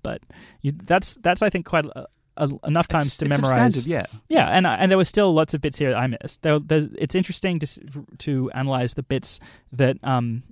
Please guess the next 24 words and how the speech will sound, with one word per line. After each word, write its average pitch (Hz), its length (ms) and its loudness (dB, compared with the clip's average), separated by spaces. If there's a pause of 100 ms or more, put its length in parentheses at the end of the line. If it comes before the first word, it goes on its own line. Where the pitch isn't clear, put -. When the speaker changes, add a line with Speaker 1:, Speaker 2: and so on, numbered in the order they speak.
(160)
Speaker 1:
you 131 260 -2
do 131 220 0
know 123 200 2
and 120 100 0
the 120 40 -2
bits 120 200 -6
you 117 80 -6
don't. 156 360 -4 (480)
But 139 180 2 (160)
for - 140 -4
me, 143 500 2
there 156 140 -2
were 151 120 2
enough 151 240 0
bits 160 200 -4
that 147 100 2
I 120 60 2
didn't 143 280 0
know 120 200 2
that 117 100 -2
I 117 80 0
started 131 300 -2
to 131 100 2
actually 117 560 0